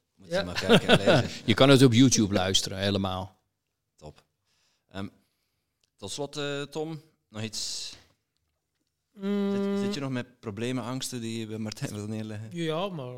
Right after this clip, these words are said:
Speaker 2: eh, ik heb
Speaker 1: Andere
Speaker 2: nog
Speaker 1: keer.
Speaker 2: een gans leven tijd, hè.
Speaker 1: <laughs>
Speaker 2: Nee, er zijn al, eh, en ja, uiteindelijk zijn het geen problemen, het zijn uitdagingen. Het is ook hoe dat je er tegenaan kijkt. En door het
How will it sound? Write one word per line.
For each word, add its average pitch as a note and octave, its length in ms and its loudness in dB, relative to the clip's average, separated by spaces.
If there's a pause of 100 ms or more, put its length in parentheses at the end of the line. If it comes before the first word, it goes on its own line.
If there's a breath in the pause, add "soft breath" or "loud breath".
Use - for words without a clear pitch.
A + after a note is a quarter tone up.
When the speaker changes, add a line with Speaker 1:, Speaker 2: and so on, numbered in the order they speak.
Speaker 2:
eh, A#2+ 60 -18 (800)
ik - 80 -20
heb B2+ 120 -12
Speaker 1:
Andere F#2+ 80 -18 (100)
Speaker 2:
nog B2+ 40 -8
Speaker 1:
keer. D3 100 -4
Speaker 2:
een C#3 80 -4
gans C#3 260 -4
leven C3 320 -10
tijd, G3+ 280 -12
hè. A#3 100 -14
Speaker 1:
<laughs> G#2+ 60 -16 (1600 loud breath)
Speaker 2:
Nee, G#3+ 240 4
er D#3 120 -4
zijn E3 240 0
al, D3+ 280 -2
eh, C3 200 -8 (580)
en - 140 -10
ja, G#3 80 -6
uiteindelijk G#3+ 460 -4
zijn G#3+ 160 -2
het - 80 -4
geen G#3+ 140 -6
problemen, G3+ 480 -6
het G#3 160 -6
zijn F3 220 -4
uitdagingen. F3+ 760 -6
Het E3 100 -14
is E3+ 200 -8
ook A3+ 140 -10
hoe A3 100 -16
dat G3 160 -6
je F#3+ 140 -4
er F3 240 -10
tegenaan F3+ 560 -8
kijkt. C3+ 380 -12
En E3+ 440 -8
door F3 260 -8
het - 360 -10